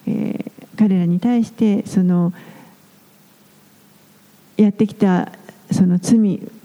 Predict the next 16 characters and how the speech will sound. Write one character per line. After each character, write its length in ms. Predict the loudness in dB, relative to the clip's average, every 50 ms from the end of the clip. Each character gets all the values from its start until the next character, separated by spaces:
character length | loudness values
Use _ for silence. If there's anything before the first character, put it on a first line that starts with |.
| -6 -2
あ 60 | 0
の、 560 | 0 2 2 0 0 0 0 0 -2 -2 -2 -4 -6 -8 -10 -14 -20 -20 -20 -20 -20 -20 -6 -2
偶 160 | 0 2 2
像 160 | 2 2 2
礼 140 | 2 2 0
拝 160 | 0 0 0
と 100 | 0 0
か 80 | 0 2
忌 140 | 2 2
む 80 | 2 2
べ 120 | 0 0
き 100 | -2 -2
こ 140 | -2 -2 0
と 140 | 2 2 0
を 80 | 2 2
さ-、 180 | 0 0 -2